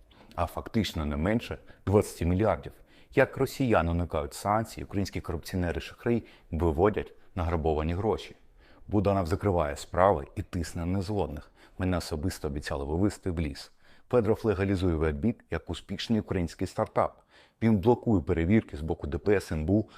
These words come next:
та Держфінмоніторингу, надав бронь Носову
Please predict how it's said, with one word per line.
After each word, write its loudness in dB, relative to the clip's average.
та -2
Держфінмоніторингу, -2
надав -2
бронь 0
Носову -2